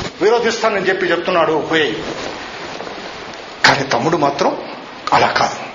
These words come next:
అతను ఇస్లాం తీసుకొచ్చాడు. సుబ్హానల్లాహ్, యహ్దీ మయ్యషా వ యదుల్లు మయ్యషా. ఎవరికి హిదాయత్ ఇస్తాడో ఎవరికి చె-, తెలియదు. అతను వచ్చి, "సరే, అటైతే మనం మన తెగలో తీసుకుపోయి మనం చెప్తామంటే", ఇతను, "నేను చనిపోయినంత వరకు నేను, నేను ఒప్పుకొని" అంటాడు.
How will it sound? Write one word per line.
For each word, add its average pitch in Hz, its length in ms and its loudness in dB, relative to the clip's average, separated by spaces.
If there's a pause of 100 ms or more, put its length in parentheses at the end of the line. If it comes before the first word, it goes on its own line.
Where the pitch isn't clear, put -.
(220)
అతను 165 160 2
ఇస్లాం 147 280 2
తీసుకొచ్చాడు. 135 480 2
సుబ్హానల్లాహ్, 160 1080 2
యహ్దీ 175 300 4
మయ్యషా 226 480 6
వ 320 200 6
యదుల్లు 302 340 4
మయ్యషా. 185 800 4
ఎవరికి 262 400 4
హిదాయత్ 269 340 4
ఇస్తాడో 262 380 4 (240)
ఎవరికి 233 420 6
చె-, 180 80 4
తెలియదు. 160 360 2
అతను 190 340 4
వచ్చి, 262 320 2 (300)
"సరే, 247 200 6
అటైతే 247 240 4
మనం 214 200 2
మన 196 280 6 (240)
తెగలో 202 420 6 (120)
తీసుకుపోయి 196 440 4
మనం 180 340 2
చెప్తామంటే", 165 800 2
ఇతను, 175 340 4
"నేను 156 240 4
చనిపోయినంత 190 600 2
వరకు 156 140 2
నేను, 135 220 2
నేను 127 260 -2
ఒప్పుకొని" 143 360 2
అంటాడు. 113 300 -2